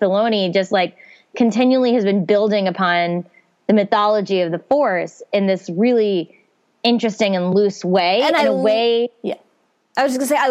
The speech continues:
Speaker 1: Yeah.
Speaker 2: love the direction he takes it, 'cause he takes it in such a mystical, fascinating direction, and I love it.
Speaker 1: And what's interesting is that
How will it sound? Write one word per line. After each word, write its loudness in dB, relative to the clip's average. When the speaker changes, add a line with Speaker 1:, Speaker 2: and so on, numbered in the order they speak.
Speaker 1:
Yeah. 0
Speaker 2:
love -4
the -2
direction -2
he -2
takes -2
it, 0
'cause -4
he -2
takes -2
it -4
in -6
such -2
a 0
mystical, -4
fascinating -2
direction, -2
and -2
I 0
love -2
it. -6
Speaker 1:
And 2
what's -2
interesting 0
is 0
that 0